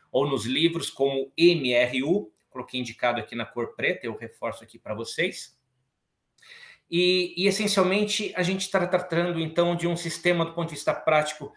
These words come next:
Você tá di-, se você estiver dirigindo um carro que tiver em movimento retilíneo uniforme, você olha pro ponteiro do velocímetro, a velocidade é constante. Por exemplo, oitenta quilômetros por hora.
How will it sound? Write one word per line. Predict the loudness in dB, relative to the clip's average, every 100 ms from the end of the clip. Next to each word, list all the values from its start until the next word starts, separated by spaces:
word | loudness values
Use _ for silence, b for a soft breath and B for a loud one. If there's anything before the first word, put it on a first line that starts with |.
| b b -12
Você | -6
tá | -6
di-, | -6 -8
se |
você | -6 -6
estiver | -4 -2
dirigindo | -2 -2 -2 -2
um | -2
carro | 4 6 6 0
que | -6
tiver | -2 -2
em | -2
movimento | -2 -4 -4 -4 -2 -4 -4 B B B
retilíneo | -2 0 -2 -2 -2 -4
uniforme, | -4 -2 6 8 8 2 -4 _ b b b
você | -6 -4 -6 0
olha | 8 8 8 2
pro | 0 2
ponteiro | 2 2 0 0
do | 0 0
velocímetro, | 2 2 0 0 0 -2 -6 -8 _ _ _ _
a | 0
velocidade | 2 0 -2 0 2 2 -2 -6 -6 -4
é | -4
constante. | -2 -4 -2 -6 -6 -10 -14 _ _ _ _ _ _ _ _
Por | 6
exemplo, | 6 6 4 2 -4 -4 -4 -2
oitenta | 0 2 2 2
quilômetros | 2 2 2 0 -6
por | 0 0
hora. | 0